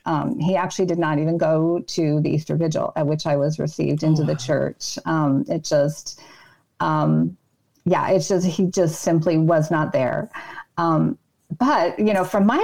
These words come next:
Speaker 1: point of view, I thought, I, how could I blame him? I mean, he marries a nice atheist girl,
Speaker 2: <laughs>
Speaker 1: and this is what he ends up with, <laughs> you know?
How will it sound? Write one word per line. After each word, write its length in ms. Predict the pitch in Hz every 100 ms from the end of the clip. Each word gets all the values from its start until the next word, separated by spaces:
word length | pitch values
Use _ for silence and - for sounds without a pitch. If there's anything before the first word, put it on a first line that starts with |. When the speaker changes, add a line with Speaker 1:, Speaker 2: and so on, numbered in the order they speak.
| -
Speaker 1:
point 160 | 202
of 80 | 165
view, 240 | 165 151 -
I 140 | 196
thought, 360 | 202 190 180 -
I, 80 | 202 -
how 180 | 285
could 140 | 294 359
I 80 | 269
blame 400 | - 180 269 370
him? 200 | 180 -
I 60 | 226
mean, 320 | 240 220 226 - - - _
he 120 | 320
marries 260 | 285 269 220
a 60 |
nice 360 | 196 180 262 -
atheist 500 | 233 220 196 190 -
girl, 260 | 170 156 240 - -
Speaker 2:
<laughs> 240 | _ _ -
Speaker 1:
and 260 | 262 233
this 100 | 247
is 120 | 285 302
what 160 | 311
he 100 | 311
ends 140 | 311 294
up 120 | 302
with, 680 | 466 554 508 - - - - -
<laughs> 100 | -
you 160 | 466 466
know? 180 | 320